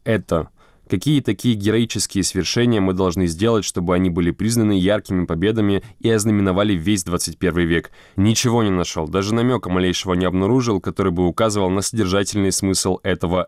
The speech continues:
«это». И вот такая готовность масс горячо поддержать любой призыв власти, не вникая в суть самого призыва, утвердила в мысли, что все у нас получится, все будет хорошо. Тем более и дорожка проторенная, и как один умрем в борьбе за это.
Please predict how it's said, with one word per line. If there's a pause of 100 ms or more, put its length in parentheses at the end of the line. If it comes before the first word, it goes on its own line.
(120)
«это». (460)
И
вот
такая
готовность
масс
горячо
поддержать
любой
призыв
власти,
не
вникая
в
суть
самого
призыва, (240)
утвердила
в
мысли,
что
все
у
нас
получится,
все
будет
хорошо. (300)
Тем
более
и
дорожка
проторенная,
и
как
один
умрем
в
борьбе
за
это.